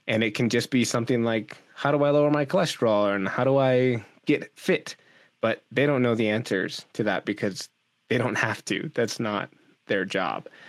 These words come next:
Um, so just something to, to think about as well is that even if you do have access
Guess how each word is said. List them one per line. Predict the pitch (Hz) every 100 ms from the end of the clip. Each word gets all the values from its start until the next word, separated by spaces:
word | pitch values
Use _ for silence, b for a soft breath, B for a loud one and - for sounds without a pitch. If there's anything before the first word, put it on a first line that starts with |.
| B -
Um, | 95 87
so | - 143
just | 127 127
something | 139 131 135 113
to, | 110 98 82 - _ -
to | 123
think | - 143
about | 127 107 95
as | 104 -
well | 107 113 92
is | 92
that | 98
even | 123 120
if | 113 110
you |
do | 113 139
have | 131 110
access | 98 - - 120 -